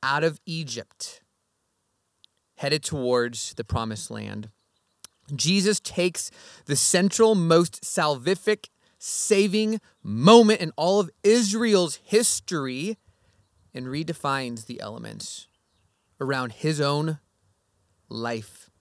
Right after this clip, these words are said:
his own body, his own blood.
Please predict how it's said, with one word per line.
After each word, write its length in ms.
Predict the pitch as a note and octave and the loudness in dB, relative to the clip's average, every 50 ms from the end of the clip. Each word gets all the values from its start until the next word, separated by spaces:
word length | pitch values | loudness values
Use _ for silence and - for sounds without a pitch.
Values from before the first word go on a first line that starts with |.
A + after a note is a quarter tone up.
| _ _ _ _ _ | _ _ _ _ _
his 180 | - A#2 G#2+ B2+ | -12 -8 -4 -2
own 240 | C#3+ E3+ G3 G3 | 0 2 2 2
body, 720 | D#3+ - - D3 B2+ B2 B2 B2 B2 B2 C3 C3 C#3+ D#3 - _ _ _ _ _ _ _ _ _ _ _ _ _ _ _ _ _ | 0 0 2 2 2 2 2 0 -2 -4 -8 -8 -10 -10 -14 _ _ _ _ _ _ _ _ _ _ _ _ _ _ _ _ _
his 180 | - C3 A#2+ C3+ | -12 -8 -4 -4
own 320 | B2+ C3+ C3+ C#3+ D3 C#3+ _ _ _ - _ _ | -4 -4 -4 -6 -8 -10 _ _ _ -20 _ _
blood. 460 | - C3+ C3+ B2+ A#2+ A2+ G#2 - - | -12 -10 -6 -6 -6 -6 -8 -10 -14